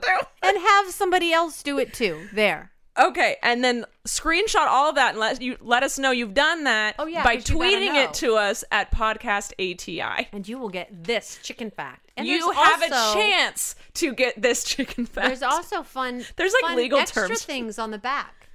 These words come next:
Speaker 1: What is it?
Speaker 2: I'm not gonna tell you. The person gets to know.
Speaker 1: I'm not
Speaker 2: When they
Speaker 1: shipping it out. I'm gonna read it anyway. <laughs> What's the chicken fact? You didn't even tell us what
Speaker 2: Oh.
Speaker 1: the chicken fact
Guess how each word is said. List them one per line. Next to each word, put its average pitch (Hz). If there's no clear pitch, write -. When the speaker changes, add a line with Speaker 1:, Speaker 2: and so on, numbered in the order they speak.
Speaker 1:
What 254
is 403
it? -
Speaker 2:
I'm 233
not 247
gonna 427
tell 240
you. 269
The -
person 403
gets 392
to 403
know. 392
Speaker 1:
I'm 247
not 659
Speaker 2:
When 622
they -
Speaker 1:
shipping 466
it 320
out. 453
I'm 330
gonna 349
read 359
it 415
anyway. -
<laughs> -
What's 523
the 587
chicken 554
fact? 339
You 427
didn't 480
even 523
tell 359
us 381
what 427
Speaker 2:
Oh. 247
Speaker 1:
the -
chicken 554
fact -